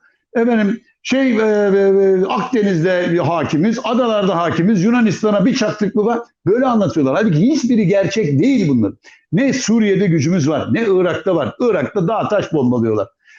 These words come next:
Suriye'de artık küçüldü, küçüldü, küçüldü. Ne oldu operasyon? Hani böyle böyle olursa gelirim, yaparım. Hepsi bitti bak.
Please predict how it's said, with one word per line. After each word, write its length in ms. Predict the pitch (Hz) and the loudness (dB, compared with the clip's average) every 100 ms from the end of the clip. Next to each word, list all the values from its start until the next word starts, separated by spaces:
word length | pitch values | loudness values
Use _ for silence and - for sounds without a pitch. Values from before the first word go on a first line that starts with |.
| _ | _
Suriye'de 760 | - 240 262 214 180 214 226 - _ | -2 2 4 4 2 2 0 -4 _
artık 360 | 180 208 - - - | -4 -2 -4 -4 -4
küçüldü, 420 | 175 196 214 190 | -2 0 2 2
küçüldü, 400 | 220 190 214 196 | 2 2 2 4
küçüldü. 380 | 170 165 208 220 - - | 4 4 2 0 -4 0
Ne 100 | 208 | 2
oldu 260 | 285 240 | 4 2
operasyon? 640 | 233 226 220 214 247 254 254 - | 2 2 2 0 0 0 -2 -2
Hani 340 | 220 240 254 - _ _ _ _ _ _ | 2 2 -2 -8 _ _ _ _ _ _
böyle 300 | - 214 220 | 0 2 4
böyle 160 | 214 208 | 4 4
olursa 380 | 208 208 - 202 | 2 0 0 0
gelirim, 600 | 147 185 208 208 208 - | 2 2 2 2 0 0
yaparım. 480 | 156 170 214 214 208 120 | -2 0 0 0 -2 -2
Hepsi 400 | 208 247 233 180 | -2 0 0 0
bitti 240 | 170 147 | 0 -2
bak. 140 | 113 | -2